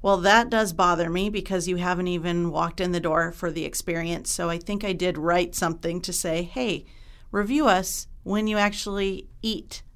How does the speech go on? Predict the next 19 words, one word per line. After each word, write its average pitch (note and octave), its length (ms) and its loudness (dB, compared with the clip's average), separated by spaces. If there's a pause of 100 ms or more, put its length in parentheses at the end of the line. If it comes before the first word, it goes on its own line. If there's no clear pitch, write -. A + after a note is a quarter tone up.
at E3+ 100 2
our D#3 140 2
restaurant," D3+ 640 -2 (420)
but G3 160 2
not G#3 240 0
just G#3+ 200 -2
because F3+ 400 -4
you're F3 80 0
mad E3+ 580 0
that D#3+ 260 -4
there E3+ 100 0
was E3+ 160 0
a E3+ 60 -2
long D#3+ 320 0
wait. - 420 -8 (840)
Any B3+ 280 2
type G3 300 -2
of F3+ 200 -2
review, D3+ 520 -6